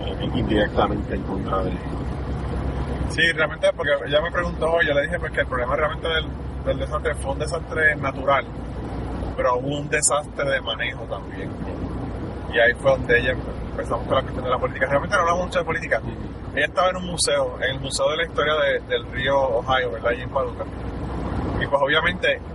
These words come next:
Speaker 2: ella está en una posición bien difícil porque
Speaker 1: Ujú.
Speaker 2: ella está trabajando.
Speaker 1: No puede
Speaker 2: Y se
Speaker 1: salirse
Speaker 2: supone que no
Speaker 1: despotricando.
Speaker 2: esté, claro, se
Speaker 1: Con
Speaker 2: supone que
Speaker 1: el
Speaker 2: no esté
Speaker 1: gobierno.
Speaker 2: hablando de política y cosas.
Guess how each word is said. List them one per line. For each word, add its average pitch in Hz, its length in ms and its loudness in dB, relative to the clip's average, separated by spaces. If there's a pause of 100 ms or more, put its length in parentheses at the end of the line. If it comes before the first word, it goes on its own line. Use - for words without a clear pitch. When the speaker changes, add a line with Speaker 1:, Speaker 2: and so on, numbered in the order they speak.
(200)
Speaker 2:
ella 135 100 6
está 151 140 2
en 156 60 2
una 156 120 4
posición 160 300 2
bien 160 160 4
difícil 165 380 0
porque 139 340 2
Speaker 1:
Ujú. 123 300 0 (840)
Speaker 2:
ella 139 400 4 (120)
está 143 500 2
trabajando. 135 680 2 (400)
Speaker 1:
No - 120 0
puede - 360 0
Speaker 2:
Y - 60 -6
se - 60 -2
Speaker 1:
salirse - 240 0
Speaker 2:
supone - 300 4
que 151 100 2
no 143 60 0
Speaker 1:
despotricando. 143 480 2
Speaker 2:
esté, - 280 -10
claro, 117 360 0
se - 60 -8
Speaker 1:
Con - 80 -8
Speaker 2:
supone 127 220 2
que 135 60 4
Speaker 1:
el 143 60 4
Speaker 2:
no - 60 -
esté - 0 -
Speaker 1:
gobierno. 151 220 0
Speaker 2:
hablando 143 260 0
de 151 60 0
política 143 640 0
y 120 40 -2
cosas. 160 300 -2